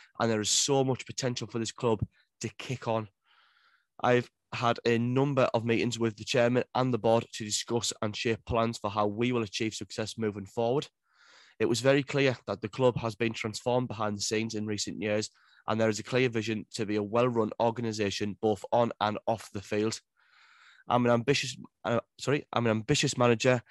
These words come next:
and I would only move to a club that I believe can provide the platform for building a team that wins. As a manager, I want the supporters to know that I'm a driven and hard-working person, and we will be,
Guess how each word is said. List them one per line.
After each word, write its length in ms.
and 120
I 40
would 180
only 320
move 320
to 140
a 40
club 340
that 100
I 180
believe 360
can 160
provide 320
the 80
platform 600
for 80
building 420
a 40
team 380
that 220
wins. 420
As 120
a 60
manager, 500
I 80
want 220
the 100
supporters 480
to 120
know 220
that 120
I'm 160
a 80
driven 400
and 120
hard-working 760
person, 460
and 120
we 60
will 80
be, 200